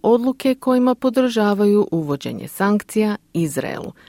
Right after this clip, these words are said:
Prema njegovim riječima, izvještaj potvrđuje presudu o genocidu koju su prethodno prihvatili stručnjaci za ljudska prava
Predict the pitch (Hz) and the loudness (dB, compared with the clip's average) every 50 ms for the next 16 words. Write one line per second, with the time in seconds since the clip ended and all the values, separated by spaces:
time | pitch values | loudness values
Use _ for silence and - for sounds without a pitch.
0 | _ _ _ _ _ _ _ - - 220 202 180 170 165 165 175 180 175 160 160 | _ _ _ _ _ _ _ 0 0 2 2 2 2 2 2 2 2 2 2 -2
1 | 156 - - - - - - - 220 247 277 262 - 294 277 269 269 262 - - | -4 -6 -10 -12 -10 -6 -2 2 2 2 2 2 0 0 2 2 2 2 0 2
2 | 233 226 220 202 185 180 160 - - 190 - - - - - 202 240 240 233 226 | 2 2 2 2 0 -2 -4 -4 -8 -10 -8 -8 -10 -10 -2 -2 0 0 0 0
3 | 247 254 254 247 247 - 233 214 214 214 202 - - 196 190 214 220 220 214 190 | 2 4 4 4 2 2 4 4 6 4 4 2 -4 -4 -2 2 2 2 2 2
4 | 196 180 180 180 175 170 - - 190 175 175 180 175 - - 170 156 151 - - | 2 2 2 2 0 -2 -2 -4 -4 -2 -2 -6 -4 -2 -2 -2 -2 -2 -4 -10
5 | - - - 208 226 233 220 - - 147 - 131 135 - - 139 - - 185 185 | -8 -4 0 2 2 2 2 -2 -6 -6 -6 -8 -8 -8 -10 -10 -6 -2 -2 0
6 | 185 185 - 160 143 139 - - - - 214 226 226 - - - 156 147 - - | 0 -2 -4 -6 -6 -6 -10 -12 -4 0 2 2 2 2 -2 -6 -10 -10 -8 -10
7 | 143 131 127 117 120 143 208 240 - - - 277 254 - 277 262 262 262 254 262 | -8 -8 -6 -4 0 0 0 0 0 -2 -6 -6 -4 -2 -2 0 0 0 0 0
8 | 262 | -2